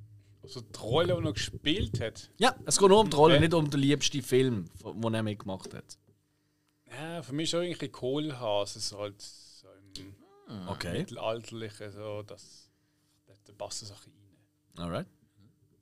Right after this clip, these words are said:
Speaker 2: Ich, ich kämpfe ein bisschen zwischen der Rolle, wie er der Hannibal gespielt hat, muss ich sagen, und eben auch die Figur,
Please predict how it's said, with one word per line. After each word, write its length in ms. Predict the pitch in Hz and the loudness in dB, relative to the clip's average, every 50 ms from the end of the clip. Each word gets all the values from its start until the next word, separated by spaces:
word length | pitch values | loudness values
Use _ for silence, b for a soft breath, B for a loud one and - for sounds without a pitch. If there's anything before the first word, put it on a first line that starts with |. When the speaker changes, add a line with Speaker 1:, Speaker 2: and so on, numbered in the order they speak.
| _ _ b b b b b b b b b b b b b | _ _ b b b b b b b b b b b b b
Speaker 2:
Ich, 200 | b 120 131 - | b -2 -2 0
ich 200 | 196 202 147 - | 2 0 0 2
kämpfe 380 | - - 160 175 233 226 - 220 | 6 8 8 8 6 6 2 2
ein 60 | 190 | 4
bisschen 360 | 185 208 208 - - 196 185 | 2 0 2 2 0 0 0
zwischen 360 | - - 175 175 170 - 180 143 | 0 2 2 4 2 2 0 0
der 100 | 160 151 | 0 0
Rolle, 420 | 147 139 139 139 156 175 175 160 | 2 4 4 4 4 4 4 4
wie 120 | 151 147 | 4 4
er 80 | 147 143 | 4 2
der 200 | 139 131 113 113 | 2 0 0 2
Hannibal 440 | 131 147 180 196 185 190 185 190 185 | 2 4 4 4 4 4 4 4 2
gespielt 440 | - - - - 156 170 185 180 - | 0 -2 -2 0 0 0 0 0 -2
hat, 80 | 151 | -4
muss 180 | 147 160 160 156 | -2 -2 -2 -2
ich 120 | 156 147 | 0 0
sagen, 420 | - - 143 147 156 165 156 165 - - | 0 2 4 2 2 2 0 -2 -6 -4
und 360 | - 147 165 202 196 - - - | 0 0 0 0 0 -2 -2 0
eben 300 | 143 156 156 175 151 127 | 0 2 2 2 0 0
auch 220 | 120 127 147 165 | 2 2 2 0
die 160 | 156 - 143 | 0 -2 -6
Figur, 580 | 120 - 135 120 - 123 127 139 156 165 160 160 | -6 -6 -8 -8 -10 -10 -6 -2 -2 -2 -2 -4